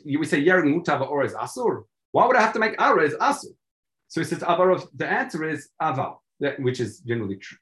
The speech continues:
uh, indeed, or, or amale. He says rov sadot halalu osot minim halalot. Or you've got to have the shin of the gra here. He says ein osot minim halalot.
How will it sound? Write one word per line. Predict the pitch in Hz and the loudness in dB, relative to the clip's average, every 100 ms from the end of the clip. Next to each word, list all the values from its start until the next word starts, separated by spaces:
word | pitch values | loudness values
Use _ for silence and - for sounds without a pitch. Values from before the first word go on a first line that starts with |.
| 101 | -14
uh, | 98 _ | -14 _
indeed, | 120 117 113 101 120 | -10 -6 -6 -4 -2
or, | 135 | -4
or | - 117 - | -2 -2 0
amale. | 143 135 113 101 95 - _ _ _ _ _ _ - | 2 2 0 -2 -6 -8 _ _ _ _ _ _ -8
He | 127 | -6
says | - 127 127 - _ - | 0 0 0 -6 _ -2
rov | 135 262 277 | 4 6 4
sadot | - 220 208 220 226 - - | 0 -2 0 -2 -4 -6 -6
halalu | 175 196 214 196 185 190 - - | 2 2 4 4 4 4 -4 -4
osot | 220 220 202 190 185 | -4 -2 -4 -4 -2
minim | 147 151 147 123 | -2 -2 -4 -4
halalot. | 131 120 92 90 _ - | -2 -2 -4 -8 _ -4
Or | 131 123 | -4 -4
you've | 123 | -4
got | 143 | -2
to | 139 | -2
have | 139 120 | -2 -4
the | 113 | -6
shin | - 131 | -8 -6
of | |
the | 117 131 117 110 | -4 -6 -6 -6
gra | 151 170 | -2 -2
here. | 143 143 | -2 -6
He | |
says | 127 135 123 - | -6 -6 -6 0
ein | 202 190 160 | 2 4 2
osot | 127 110 107 98 | -4 -6 -8 -8
minim | 110 98 92 | -6 -6 -6
halalot. | 92 82 82 | -10 -10 -14